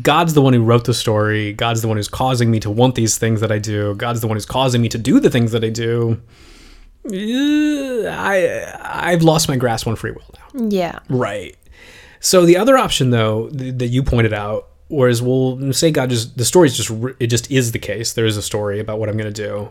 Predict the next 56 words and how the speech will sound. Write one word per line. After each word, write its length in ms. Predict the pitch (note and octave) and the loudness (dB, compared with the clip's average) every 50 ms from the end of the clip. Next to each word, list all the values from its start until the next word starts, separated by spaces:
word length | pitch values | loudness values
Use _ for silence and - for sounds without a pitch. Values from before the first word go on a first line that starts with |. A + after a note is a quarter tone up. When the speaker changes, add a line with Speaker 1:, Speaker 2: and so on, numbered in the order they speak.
| - _ - | -14 _ -6
Speaker 1:
and 80 | B2+ C3 | -2 -2
God 140 | D3+ D3 | 0 0
just 120 | C3 A#2 G#2+ | 0 0 -2
knows 240 | G#2 G2+ F#2+ F2+ F#2 | -4 -6 -8 -10 -12
it. 180 | A1 - - _ _ _ _ _ _ _ _ _ _ _ _ _ _ - | -16 -18 -20 _ _ _ _ _ _ _ _ _ _ _ _ _ _ -4
How 160 | A#3+ - D#3+ | 0 2 2
does 100 | E3+ E3 | 2 2
he 80 | F3+ | 2
Speaker 2:
Right. 60 | F3 F3 | 0 0
Speaker 1:
know 180 | F3 F3 F3 | 0 0 0
it? 80 | E3+ A2+ | -2 -4
I 180 | G#2 G2+ G#2+ G#2 | -6 -8 -8 -8
don't 120 | G2 F#2+ | -8 -10
know. 200 | F#2+ F#2 G2 G2+ - - - - - - - | -10 -12 -14 -14 -16 -20 -20 -20 -18 -8 -6
Uh, 280 | A#2 A2 A2 A2+ A#2 | -4 -4 -2 -2 -4
but 180 | B2 B2 C#3 C#3+ | 0 0 2 2
he 60 | C#3 | 2
just 180 | C3+ A#2+ A#2 A#2+ | 0 -2 -2 -4
knows 220 | G#2+ G#2 G2+ - | -6 -6 -8 -8
it. 160 | - - - _ - | -12 -14 -14 _ 0
And 80 | C#3 | 2
this 80 | D#3+ E3 | 2 2
is 60 | - - | 2 0
what's 100 | A3 - | 0 0
called 160 | - D#3 C3 | -2 -2 0
the 60 | A#2 | 0
simple 380 | - - - C#3+ B2+ A#2 B2 A#2 | -2 0 0 0 0 0 -2 -4
foreknowledge 520 | - - A2 G#2 G#2 G2 G#2 G#2 G2+ G2 | -4 -4 -6 -6 -6 -8 -10 -12 -14 -14
view. 240 | - F#2 E2+ - - - _ _ _ _ - - - - - - | -14 -14 -14 -14 -16 -20 _ _ _ _ -20 -20 -20 -12 -8 -6
Actually, 220 | C#3 - - C#3+ | -2 0 0 2
there's 100 | C3+ A#2+ | 2 2
a 40 | A#2 | 2
bit 100 | A2+ A#2 A2 | 2 0 -2
more 120 | G#2+ G2+ | -2 -4
details 340 | G2 G2+ - - G#2 G#2 - | -4 -8 -8 -10 -12 -12 -10
here. 140 | G#2+ G#2 G#2 | -10 -10 -8
So 140 | - - A#2+ | -6 -2 0
the 60 | A#2 | 2
simple 200 | - F3 F3 E3+ | 2 4 4 2
foreknowledge 400 | D#3+ E3 D#3 D3 C#3 C3 B2+ A#2 | 4 4 2 2 4 2 2 2
view 160 | G#2+ A2 A2 | 2 0 -2
says, 400 | - - A2+ G#2 G#2 G2+ F#2+ - - - - - - - - - - _ - | -2 -2 -2 -2 -2 -4 -6 -8 -10 -16 -20 -20 -20 -20 -20 -20 -20 _ -8
once 380 | B2+ B2 C#3 E3 F3 E3 E3 | -4 0 2 2 2 0 -2
God 360 | D3+ C3+ C#3 C3 C3 B2+ B2 | -2 0 0 0 0 0 0
decides 500 | A2 A2 - - A#2+ A#2+ A#2+ A#2+ A2+ - | 0 2 2 2 2 0 -2 -2 -4 -4
to 80 | - A2+ | -6 -6
create 260 | - - - A2+ G#2 | -4 -2 -2 -2 -2
a 40 | G#2 | -2
universe, 840 | G2 G2+ G#2+ G#2+ G#2 F#2+ G2+ G2 G2 G2 G#2 - - - - - - _ _ _ _ _ _ _ _ _ _ _ _ _ _ _ _ _ _ _ _ _ _ _ _ _ | -2 -2 -2 0 -2 -2 -4 -6 -8 -8 -6 -4 -2 -2 -2 -4 -8 _ _ _ _ _ _ _ _ _ _ _ _ _ _ _ _ _ _ _ _ _ _ _ _ _
then 320 | - A#2 A#2+ B2 C3+ C#3+ D3+ | -10 -6 0 2 2 4 4
all 140 | D3+ D3 D3 | 4 2 2
of 80 | C#3 | 2
a 60 | C3 | 2
sudden 300 | A#2 - - B2+ A#2 A#2 A2+ | 0 0 0 0 0 0 0
a 40 | G2+ | 0
story 880 | - - - - - C3 A#2+ A#2 A2+ A2 G#2+ G#2 G#2 G2+ G2 F#2+ - | 0 -2 -2 0 0 2 2 2 2 0 0 -2 -4 -6 -6 -8 -10